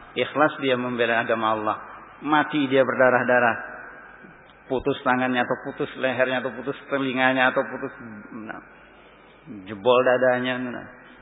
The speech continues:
Mau melangkah ke surga, nggak jadi masuk. Kenapa? Masih ada tanggungan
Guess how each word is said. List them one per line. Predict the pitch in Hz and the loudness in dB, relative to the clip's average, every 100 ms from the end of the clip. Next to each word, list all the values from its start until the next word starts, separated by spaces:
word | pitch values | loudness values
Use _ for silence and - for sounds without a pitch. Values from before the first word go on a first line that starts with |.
| - - - _ _ _ _ _ _ _ _ _ - - | -20 -20 -20 _ _ _ _ _ _ _ _ _ -20 -4
Mau | 131 151 | 6 6
melangkah | 160 147 147 147 143 | 6 4 6 6 4
ke | 151 151 | 4 2
surga, | 180 147 131 | 0 4 6
nggak | 127 131 | 6 4
jadi | 156 156 | 4 6
masuk. | 165 151 123 - - - - - - | 4 2 -2 -8 -14 -18 -20 -20 -6
Kenapa? | - 165 135 127 131 - - 127 | 4 4 6 2 2 -10 -8 -4
Masih | 117 117 | 0 2
ada | 107 | 2
tanggungan | 110 113 113 107 | 0 -2 -2 -2